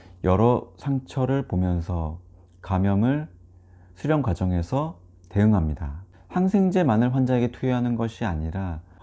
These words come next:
상처 감염에 대응해서 여러 술기들을 시행할 수 있습니다. 그리고 세 번째로는 환자의 컨디션이 허락할 시에는 피판술로 한 번에 욕창을 없앨 수 있습니다.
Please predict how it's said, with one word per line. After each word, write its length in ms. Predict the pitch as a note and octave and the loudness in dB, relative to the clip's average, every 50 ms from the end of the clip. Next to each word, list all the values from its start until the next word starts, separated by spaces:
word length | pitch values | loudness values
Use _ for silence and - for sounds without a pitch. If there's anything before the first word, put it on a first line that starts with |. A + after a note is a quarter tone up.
| - - | -18 -10
상처 360 | - - D#3 D3+ - E3 C#3+ | -6 -4 -4 -2 0 -2 -2
감염에 400 | - - F#2+ G2 A2 A2 A2+ A2 | 0 0 2 4 4 4 2 2
대응해서 600 | - F#2 F#2 G2 G#2+ G#2+ G2 F2+ E2+ - B2 B2 | 0 0 0 2 2 2 0 0 -2 -2 -2 0
여러 200 | G#2+ F2+ F#2+ G2+ | 0 2 0 0
술기들을 760 | G2+ - - E3 F3 - F3+ F3 D3+ G2+ A#2+ D3 E3+ F#3 - - | -2 -2 -4 -4 -2 0 0 2 2 2 2 0 0 -4 -8 -16
시행할 460 | - - - - D3 D3 C#3+ C#3 C3+ | -20 -18 -10 -8 -8 -6 -6 -6 -8
수 120 | C3 - - | -8 -10 -12
있습니다. 600 | E2 - - - E2 D#2 D2+ - - - - - - - - - - | -12 -12 -10 -10 -8 -8 -8 -10 -12 -14 -14 -16 -18 -20 -20 -8 0
그리고 420 | - A2+ B2 B2 B2 B2 - - - - | 2 4 4 4 4 2 -2 -2 -12 -20
세 180 | - - - F3 | -10 -4 -2 2
번째로는 680 | F#3+ G#3 G3+ - D#3 A#2 G2+ G2+ A#2+ C3+ B2 F2 - - - - - - - - - - - - | 4 4 4 6 4 4 6 4 4 4 2 0 -2 -6 -12 -20 -20 -20 -20 -20 -20 -20 -18 -10
환자의 460 | - F#3 F#3+ F#3+ F#3 F#3+ F#3+ F#3 F3+ F3+ | -4 -2 0 0 2 2 2 2 0 0
컨디션이 420 | - F#3+ F3+ F#3 F3 F3+ E3 D#3+ | 0 2 2 2 2 2 0 0
허락할 480 | D#3+ - F#3 G3 F#3+ F#3+ - F#3+ F3 E3+ | 0 0 0 0 0 0 0 0 0 0
시에는 580 | D#3+ - - C#3+ B2 B2 D3 D3+ B2+ F#2 E2+ - - - - - - - | 0 -2 0 0 2 2 2 2 0 0 -2 -6 -12 -20 -20 -20 -18 -12
피판술로 720 | - - - - F#3+ F3 D#3+ - D3 B2+ B2+ C#3 D3 D#3 - | -12 -8 -2 0 0 2 2 2 2 2 2 2 0 -2 -6
한 240 | - - G3 G3 F#3+ | -2 0 2 4 4
번에 220 | G3 G3 F#3 F3+ | 4 4 4 2
욕창을 500 | C#3 G2+ - - - A2 A#2 C3 C3+ C3+ - - - - - | 2 0 0 -2 -2 0 0 0 0 -2 -6 -14 -20 -12 -4
없앨 280 | - F2 - - G#2 F2+ | -4 -4 0 0 -2 -2
수 100 | - E2+ | -2 -4
있습니다. 500 | - - - D#2+ D2 C#2+ - - - | -6 -6 -8 -10 -10 -10 -10 -14 -16